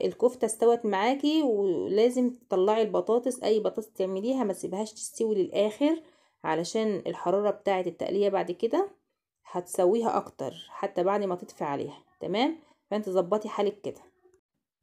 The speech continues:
وعايزه اقول لكم ان كفته الفريك ده حلوه قوي، احسن من كفته الرز كمان، جربوها.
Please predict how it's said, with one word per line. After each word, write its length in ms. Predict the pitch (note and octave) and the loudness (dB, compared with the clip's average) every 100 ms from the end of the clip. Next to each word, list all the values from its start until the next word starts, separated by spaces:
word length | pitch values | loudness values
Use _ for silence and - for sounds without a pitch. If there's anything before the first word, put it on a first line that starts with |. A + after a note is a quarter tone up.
| _ _ | _ _
وعايزه 360 | F#3 F#3+ B3+ A#3 | 2 4 6 6
اقول 240 | - G3+ | 6 6
لكم 200 | A#3 B3 | 4 4
ان 140 | B3 G3+ | 4 4
كفته 420 | - B3 A3+ G#3+ | 2 -4 0 2
الفريك 380 | - G3 G#3+ G#3 | 2 0 0 -2
ده 80 | G#3 | 0
حلوه 360 | - A#3+ G#3+ | 2 4 4
قوي، 360 | - A3+ B3 - | 4 4 4 2
احسن 380 | - - G#3+ G3 | 0 0 0 -2
من 100 | F#3 | -2
كفته 360 | A#3+ A3+ - | -4 -4 -2
الرز 280 | F#3+ A3 G#3 | 0 0 -2
كمان، 360 | F#3 F#3 A3+ G#3+ | 0 2 0 2
جربوها. 720 | G3 F3+ F3+ B3 C4+ E4 | 4 4 2 2 4 2